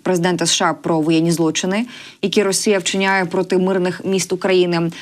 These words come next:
Зокрема, йшлося про удар по Києву, внаслідок якого загинули двадцять три людини, зокрема четверо дітей. Єрмак звернув увагу, що Росія не виконує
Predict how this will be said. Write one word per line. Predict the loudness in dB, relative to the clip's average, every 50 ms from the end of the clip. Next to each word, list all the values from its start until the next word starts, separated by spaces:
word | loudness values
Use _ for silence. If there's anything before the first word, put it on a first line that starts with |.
| -16 -12 -6
Зокрема, | -2 0 2 2 2 2
йшлося | 2 0 0 0 0 0 0
про | -2 0 0 2
удар | 2 2 2 0 -2 -4
по | -6 -6
Києву, | -2 0 2 2 2 2 2 2 2 2 0 -2 -4 -8 -14 _ -12 -6
внаслідок | -4 -4 -2 -2 -2 0 0
якого | 0 0 0 0 0 0
загинули | 0 0 0 0 0 0 0 0
двадцять | 0 0 -2 -2 -4 -4
три | -2 0 2
людини, | 2 2 2 2 0 0 0 -2
зокрема | -4 -4 -2 -2 -2 -2 -2
четверо | -2 -4 -4 -2 -2 -2 -2 -2
дітей. | 0 -2 -2 0 0 0 -2 -2 -4 -8 -14 -20 -20 -20 -20 _ _ _ _ _ _ -2
Єрмак | 0 2 2 2 2
звернув | 2 0 2 2 2 2
увагу, | 2 2 2 2 2 0
що | -2 0 0 0
Росія | 2 2 2 2 0 0 2
не | 2 2 2
виконує | 0 0 0 0 0 2 2 2 2 2 2